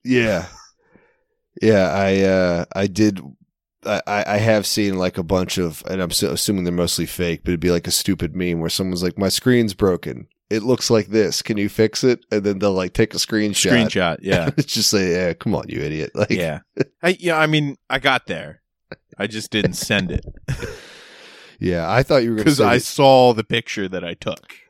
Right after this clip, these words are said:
Speaker 1: I thought you were gonna say that you would, like, be looking at something and take a screenshot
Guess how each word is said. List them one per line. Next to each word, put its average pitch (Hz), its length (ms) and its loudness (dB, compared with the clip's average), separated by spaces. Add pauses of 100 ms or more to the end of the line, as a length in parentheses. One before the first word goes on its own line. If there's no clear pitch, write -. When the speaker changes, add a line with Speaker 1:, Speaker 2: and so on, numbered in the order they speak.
(140)
Speaker 1:
I 123 140 0
thought 131 120 4
you 117 120 4
were 110 80 0
gonna 104 100 -2
say 104 220 0
that 92 80 -4
you 92 140 0
would, 92 120 -2
like, 90 120 -2
be 92 100 -6
looking 110 320 0
at 95 80 0
something 87 480 -2
and 87 100 -8
take 101 160 -2
a 90 60 -4
screenshot 101 840 2